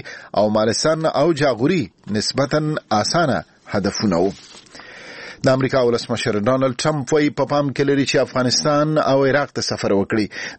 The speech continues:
د پرون له فاکس نیوز ټلویزیون سره په مرکه کې ویل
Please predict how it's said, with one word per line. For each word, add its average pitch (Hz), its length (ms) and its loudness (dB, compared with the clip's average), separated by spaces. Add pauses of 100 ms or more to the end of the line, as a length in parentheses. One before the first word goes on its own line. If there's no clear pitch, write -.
د 165 100 2
پرون 180 240 2
له 170 120 2
فاکس - 300 -4
نیوز 175 200 2 (120)
ټلویزیون 147 440 2
سره 113 240 2
په 117 120 2
مرکه 117 260 0
کې 117 180 0
ویل 165 220 4